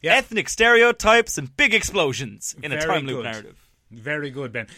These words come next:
Speaker 1: So it's, uh, remember, Ben, I don't know if you've ever seen the film Groundhog Day, Ben.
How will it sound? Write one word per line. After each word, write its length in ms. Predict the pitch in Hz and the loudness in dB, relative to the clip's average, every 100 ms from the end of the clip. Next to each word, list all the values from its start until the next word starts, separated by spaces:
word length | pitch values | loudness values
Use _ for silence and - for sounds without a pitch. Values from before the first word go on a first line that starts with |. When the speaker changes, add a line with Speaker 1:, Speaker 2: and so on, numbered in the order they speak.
| - | -20
Speaker 1:
So 240 | - 190 185 | -8 -6 -6
it's, 320 | - 196 - | -6 -10 -8
uh, 240 | 196 180 170 _ _ | -8 -8 -10 _ _
remember, 280 | 196 254 247 | -12 -8 -6
Ben, 320 | 202 208 190 - _ | -4 -6 -6 -14 _
I 80 | 160 | -8
don't 140 | 202 240 | -6 -6
know 60 | |
if 120 | 233 196 | -8 -8
you've 100 | 180 | -8
ever 120 | 160 | -8
seen 160 | - 151 | -10 -12
the 60 | |
film 180 | - 139 | -12 -10
Groundhog 720 | 127 147 170 165 123 107 95 | -6 -4 -4 -8 -10 -12 -12
Day, 160 | 110 101 | -14 -14
Ben. 220 | 98 | -14